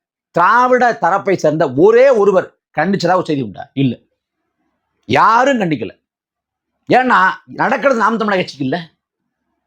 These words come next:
திராவிட தரப்பை சேர்ந்த யாராவது ஒருத்தர் நடந்திருந்தா இன்னைக்கு குதிக்கிறாங்கல்ல, எப்படி சகிச்சு கொள்ள முடியாது, கருத்துரிமைக்கு அச்சுறுத்தலாம், சங்கிகள் வந்து அட்டகாசமா அப்படின்னு கிளம்புறாங்கல்ல, அப்படி கிளம்பியிருப்பாங்க. ஆனா நாம் தமிழர் கட்சிக்கு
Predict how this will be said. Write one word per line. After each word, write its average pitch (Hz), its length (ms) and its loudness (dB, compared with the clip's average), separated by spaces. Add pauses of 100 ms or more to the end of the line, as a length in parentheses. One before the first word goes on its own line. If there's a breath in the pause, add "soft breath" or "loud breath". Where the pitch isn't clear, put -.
(260)
திராவிட 240 400 2 (100)
தரப்பை 226 340 0
சேர்ந்த 190 220 0 (140)
யாராவது 214 320 2
ஒருத்தர் 190 260 -2
நடந்திருந்தா 156 400 0 (640)
இன்னைக்கு 208 280 2
குதிக்கிறாங்கல்ல, 208 520 -2 (220)
எப்படி 277 340 -2 (180)
சகிச்சு 233 300 0
கொள்ள 226 200 2
முடியாது, 208 400 -4 (600)
கருத்துரிமைக்கு 233 600 0
அச்சுறுத்தலாம், 185 600 -2 (680)
சங்கிகள் 247 460 2
வந்து 214 160 2
அட்டகாசமா 180 500 -2 (220)
அப்படின்னு 175 260 -2
கிளம்புறாங்கல்ல, 175 520 -2 (300 soft breath)
அப்படி 190 160 0
கிளம்பியிருப்பாங்க. 165 480 -4 (600)
ஆனா 240 120 2 (160)
நாம் 262 300 2
தமிழர் 262 280 0
கட்சிக்கு 160 340 -4